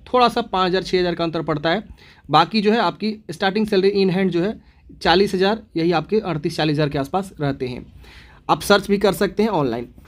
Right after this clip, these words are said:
अब देखिए आपको बताया गया कि जो आपका मिनिमम क्वालिफिकेशन है वो आपको जो है लास्ट डेट जो सबमिट करने का डेट है उससे पहले आपका जो है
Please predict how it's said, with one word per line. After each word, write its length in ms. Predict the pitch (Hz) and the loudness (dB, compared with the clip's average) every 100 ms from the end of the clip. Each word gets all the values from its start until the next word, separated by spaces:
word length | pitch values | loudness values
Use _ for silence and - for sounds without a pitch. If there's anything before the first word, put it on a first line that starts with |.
| - | -2
अब 80 | 196 | 0
देखिए 200 | 240 262 | 4 4
आपको 220 | 240 269 | 4 0
बताया 240 | 240 240 | 2 4
गया 120 | 240 | 4
कि 120 | 240 233 | 0 0
जो 120 | 226 | 2
आपका 220 | 208 233 | 2 2
मिनिमम 320 | 214 220 233 | 2 2 0
क्वालिफिकेशन 720 | 220 202 196 190 180 196 190 220 | -2 0 2 0 0 0 2 2
है 60 | |
वो 80 | 226 | 4
आपको 420 | 190 190 - 214 | 2 0 0 2
जो 120 | 196 | 2
है 140 | 180 220 262 - - - _ - | 2 0 -4 -18 -20 -20 _ 0
लास्ट 360 | 151 185 190 | 2 2 2
डेट 180 | 226 196 | 0 0
जो 120 | 196 | -2
सबमिट 360 | 196 180 185 196 | 0 2 2 0
करने 240 | 196 185 | 0 0
का 160 | 196 196 | 0 0
डेट 240 | 165 175 202 | 0 0 2
है 60 | |
उससे 400 | 202 190 - 220 | 0 -2 -4 -2
पहले 280 | 214 175 185 | 0 0 2
आपका 260 | 190 - 185 | 0 0 0
जो 160 | 165 | 2
है 160 | 175 | 2